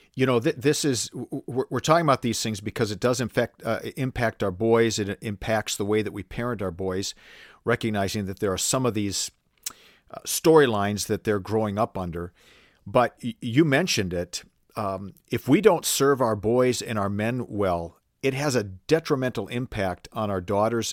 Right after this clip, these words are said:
and on our, uh, the women in our community as well. Because men who are driftless, men who are aimless, who've lost their purpose, their passion,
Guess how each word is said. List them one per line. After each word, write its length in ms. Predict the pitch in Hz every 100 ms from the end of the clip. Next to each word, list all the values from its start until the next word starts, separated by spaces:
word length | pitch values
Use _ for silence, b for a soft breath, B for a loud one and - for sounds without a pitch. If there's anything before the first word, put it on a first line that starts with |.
| -
and 160 | 104
on 160 | 95 95
our, 340 | 92 87 82 b b b b _ 110
uh, 80 | -
the 120 | 107
women 260 | 117 117 98
in 120 | 95
our 100 | 87
community 460 | - 95 95 90
as 120 | 87 95
well. 260 | 98 78
Because 420 | 95 - 110 92 -
men 420 | 101 110 131 151 156
who 300 | - 139 127
are 420 | 107 107 101 - B B B B B B B B B B -
driftless, 600 | 101 151 165 165 165 127
men 180 | 117 120
who 120 | 110
are 120 | 107 -
aimless, 500 | 131 139 135 135 -
who've 380 | 110 110 101 95
lost 340 | 113 123 -
their 100 | 107
purpose, 480 | - 135 131 127 -
their 140 | 101
passion, 640 | - 127 123 120 101 92